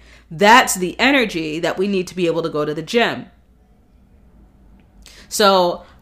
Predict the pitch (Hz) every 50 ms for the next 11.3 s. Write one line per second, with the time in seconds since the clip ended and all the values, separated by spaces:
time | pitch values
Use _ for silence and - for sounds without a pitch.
0 | _ - 190 208 226 247 254 262 240 - - - 196 226 233 - 247 233 226 214
1 | 196 220 202 196 185 180 175 175 165 185 180 190 196 - 196 185 170 170 - -
2 | - 175 165 165 156 180 180 180 - 185 170 165 165 - - - 170 151 147 151
3 | 147 165 196 214 226 220 202 165 165 - - 175 170 - 190 185 185 180 175 170
4 | 160 151 - - 147 160 170 185 196 202 202 190 190 175 - 170 175 175 - -
5 | 170 160 170 170 170 165 151 151 156 - - - - - - 160 151 - - 220
6 | 254 254 - - 247 220 190 165 147 135 135 - - - - - 180 170 160 170
7 | 170 160 - 165 156 151 151 - - - 165 160 160 160 147 110 113 143 151 160
8 | - _ - - - - - - - - - - - - _ - - - - -
9 | - - - _ - 151 143 - - - 170 160 - - 175 151 139 - 214 -
10 | - 190 185 180 180 180 185 185 185 190 202 208 220 226 233 247 269 254 - -
11 | - - - - -